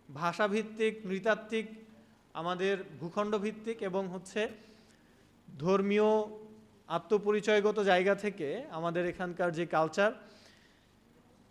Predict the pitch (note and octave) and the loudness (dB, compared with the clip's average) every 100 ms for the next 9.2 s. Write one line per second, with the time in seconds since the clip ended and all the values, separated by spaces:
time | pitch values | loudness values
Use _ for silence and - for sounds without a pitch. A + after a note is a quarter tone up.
0 | _ _ _ - - - _ _ _ - | _ _ _ -20 -20 -20 _ _ _ 2
1 | A3 A#3+ A3+ A3+ A#3 A#3 B3 B3 B3+ B3+ | 4 6 6 6 4 2 -2 4 8 8
2 | B3+ B3 F#3+ G3 G#3+ A3+ A3 A3+ G#3+ G3+ | 8 2 -2 2 4 6 4 2 0 2
3 | G3+ G3 G#3 G#3 A3+ A3 G#3+ - - - | 2 2 0 0 0 -2 -4 -14 -20 -20
4 | - - - - - - D#3+ F#3 F#3+ G3+ | -20 -20 -20 -20 -20 -4 4 6 6 2
5 | G#3 G3+ - G3+ E3+ - D3 - - _ | 2 0 -2 -2 -2 -4 -12 -14 -20 _
6 | _ _ _ - F#3+ F#3 G3+ G#3+ G#3+ A3 | _ _ _ 0 2 2 0 0 2 0
7 | G#3+ G#3+ B3 C#4 - - - - - _ | -2 -2 0 0 -6 -20 -20 -20 -20 _
8 | - D#3+ F3+ G#3+ G3 G3 C4+ A#3 G3+ F3 | -10 -4 2 4 4 2 -2 0 0 0
9 | F#3 G#3 | 2 0